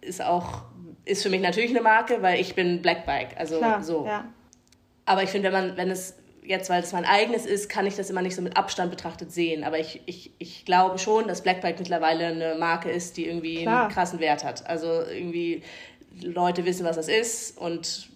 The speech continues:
Speaker 1: irgendwie, das ist was Cooles und so. Und im Endeffekt hab ich das ja alles selber gemacht. Ich hab das Logo selbst gemacht, ich hab das gesamte Branding alles selbst gemacht, ich hab,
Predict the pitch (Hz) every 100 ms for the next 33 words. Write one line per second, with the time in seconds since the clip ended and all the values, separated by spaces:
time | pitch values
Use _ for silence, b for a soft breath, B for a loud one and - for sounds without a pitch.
0 | - _ _ _ - 175 165 165 160 160
1 | - - 175 175 165 160 - 226 208 196
2 | 190 - 165 165 156 - 165 214 - B
3 | B B - 180 175 175 196 202 190 190
4 | - - - _ _ _ _ 185 180 185
5 | 185 175 165 175 185 185 160 160 185 -
6 | - - - _ - - 170 175 175 180
7 | 180 180 185 185 - 185 185 - - -
8 | 165 - 175 175 175 170 - 170 170 175
9 | 180 170 175 175 185 185 - 190 202 -
10 | - 175 180